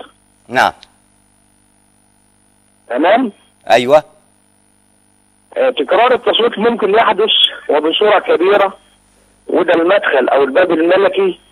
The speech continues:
Speaker 2: اللي ممكن أقدر أفسد من خلاله الانتخابات. لما تيجي، آه، جماعة ما أو مجموعة ما، بلاش جماعة عشان ما نكونش بنتكلم على حد، ت-، ت-، تحشد نفسها وتصوت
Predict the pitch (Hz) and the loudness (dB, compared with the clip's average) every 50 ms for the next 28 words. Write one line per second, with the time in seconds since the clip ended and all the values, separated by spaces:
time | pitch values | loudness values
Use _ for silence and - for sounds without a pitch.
0 | _ _ _ _ _ _ - - - 131 139 147 147 170 202 202 - - 170 139 | _ _ _ _ _ _ -8 -6 -4 -2 -2 0 0 0 0 -2 -2 -4 -2 0
1 | - - 156 175 165 165 - - - - 214 208 - - - 196 180 156 151 170 | 0 2 2 2 2 0 0 2 2 2 2 0 0 -2 -2 -2 -2 -2 -2 -2
2 | 160 147 - 147 143 151 185 185 196 185 170 170 - 175 - 156 151 131 - - | -2 -2 -2 -2 0 2 2 2 2 2 0 0 0 0 -2 -2 -2 -2 -2 -2
3 | 135 127 120 117 127 107 87 - - _ - - _ _ _ _ _ _ _ _ | 0 0 0 0 -2 -2 -4 -6 -14 _ -20 -20 _ _ _ _ _ _ _ _
4 | _ _ _ _ _ _ _ _ _ _ _ _ _ _ _ _ - 120 135 143 | _ _ _ _ _ _ _ _ _ _ _ _ _ _ _ _ -4 -2 0 0
5 | 139 - - 202 220 220 202 214 208 202 - - - 135 131 - 120 139 143 160 | -2 0 0 0 0 0 0 0 0 0 0 0 0 0 0 0 0 0 2 2
6 | 185 196 160 160 156 - 160 160 160 151 - 131 123 139 151 160 180 202 196 - | 4 4 4 2 2 0 -2 -2 -2 -2 -4 -2 -2 0 2 2 2 2 0 -2
7 | - - - - - - - - - - - - - - 147 156 165 160 156 147 | -4 -4 -4 -4 -6 -6 -8 -8 -8 -8 -8 -6 -2 -2 0 0 2 2 0 0
8 | 143 165 196 214 220 196 175 175 165 151 151 160 180 180 180 175 156 156 156 156 | 0 0 2 2 4 2 2 0 0 -2 0 2 2 2 2 2 2 2 2 0
9 | 156 147 156 147 170 185 170 151 143 151 151 147 135 147 170 170 - 160 143 135 | 2 0 0 2 2 2 2 2 2 0 -2 -2 -2 -2 -2 -2 -2 -2 -4 -4
10 | 127 - 180 180 175 156 139 135 139 - 160 196 226 202 - _ _ _ _ _ | -4 -2 0 0 2 2 2 2 2 2 2 0 0 -2 -4 _ _ _ _ _
11 | _ _ _ _ _ _ _ _ _ _ _ _ _ _ _ _ _ _ _ _ | _ _ _ _ _ _ _ _ _ _ _ _ _ _ _ _ _ _ _ _
12 | _ _ - - - - - - - - - - 160 254 - - - - - - | _ _ 0 2 2 4 4 2 0 0 -2 -2 -2 0 2 0 2 2 2 0
13 | - 165 156 165 170 160 - - - 202 214 208 214 196 180 175 165 - 220 - | 0 0 0 0 0 0 0 0 0 2 2 2 2 2 2 0 0 0 0 2
14 | 208 202 180 180 180 | 2 2 2 0 -2